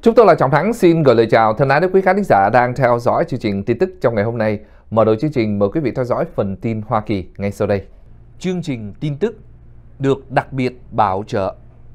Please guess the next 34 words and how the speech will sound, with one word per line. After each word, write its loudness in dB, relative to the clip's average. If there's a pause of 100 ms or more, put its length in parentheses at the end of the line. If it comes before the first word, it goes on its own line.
(140)
bởi -4
công -2
ty -4
xuất -8
nhập -4
cảng -4 (300)
Ten -4
Lê -2
Yến. -4 (580)
Số -2
điện -4
thoại 2 (300)
bảy -2
một -4
bốn -4 (200)
bốn -2
một -4
tám -6 (160)
chín -10
bảy -8
tám -4
tám -6 (1040)
hoặc -2
vào 2
trang -8
mạng -6 (720)
tiệm -4 (160)
yến -6 (220)
chấm -6
com 0 (540)
với 0
các -4
sản -6
phẩm -6